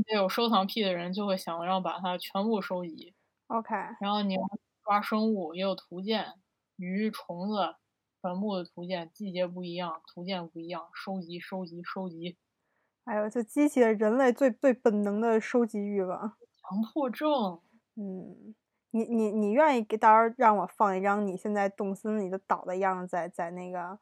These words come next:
Speaker 2: 我的公众号里吗？
Speaker 1: 我的，我的岛有点，有点，有点混乱。
Speaker 2: 哦，是吗？<laughs>
Speaker 1: 没事儿，没事儿，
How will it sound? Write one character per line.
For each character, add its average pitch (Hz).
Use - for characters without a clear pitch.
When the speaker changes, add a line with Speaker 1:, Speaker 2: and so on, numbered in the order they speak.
Speaker 2:
我 202
的 185
公 214
众 202
号 185
里 175
吗？ 208
Speaker 1:
我 190
的， 240
我 214
的 247
岛 175
有 185
点， 190
有 196
点， 185
有 190
点 175
混 220
乱。 170
Speaker 2:
哦， 214
是 -
吗？ 208
<laughs> -
Speaker 1:
没 196
事 240
儿， 214
没 175
事 202
儿， 170